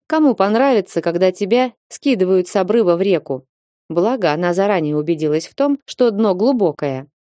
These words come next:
Наверное. По крайней мере, мне хотелось в это верить. Выбиралась я злющая и мгновенно,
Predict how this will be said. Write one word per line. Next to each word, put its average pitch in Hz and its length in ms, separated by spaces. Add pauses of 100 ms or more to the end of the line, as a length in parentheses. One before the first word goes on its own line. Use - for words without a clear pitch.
Наверное. 147 680 (280)
По 180 120
крайней 180 340
мере, 220 260
мне 185 220
хотелось 185 500
в 170 40
это 170 180
верить. 139 440 (500)
Выбиралась 247 680
я 202 220
злющая 160 840 (200)
и 277 80
мгновенно, 202 800